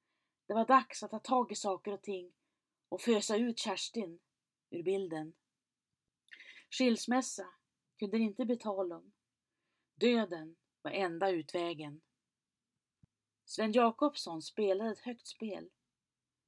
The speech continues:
Men han begrep nog inte hur farligt han spelade. Att kärleken skulle vara tålig och mild är en överdrift. Den kan vara riktigt smutsig och ful också. Eller Bleeding Hearts Blues.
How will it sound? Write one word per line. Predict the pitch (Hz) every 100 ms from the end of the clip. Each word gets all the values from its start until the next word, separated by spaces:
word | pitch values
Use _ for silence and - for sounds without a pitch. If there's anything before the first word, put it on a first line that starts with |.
| _ _ _
Men | 214 247
han | 277
begrep | 285 277 359 320
nog | 240 -
inte | 240 208
hur | 233 311 320 185
farligt | - 175 147 147 165
han | 170 165
spelade. | - 185 165 180 175 _ _ _ _ _ _ _ - -
Att | 254 262
kärleken | 302 285 294 349 262 220
skulle | - 233
vara | 233
tålig | 233 294 262 254 302
och |
mild | 226 254 208
är | 208
en | 208 226
överdrift. | 208 190 214 226 - _ - _ _ _ _ - -
Den | 233
kan | 233 269
vara | 262 254
riktigt | 254 262
smutsig | - 254 247 - - 262 170 - - -
och | - 233
ful | - 339 233 180
också. | 170 - - - _ _ _ _
Eller | 208 220 214 214 - _ _ _ _ _ _ _ _ _ _ _
Bleeding | 190 208 214 214
Hearts | - 185 180 -
Blues. | 165 165 160 - -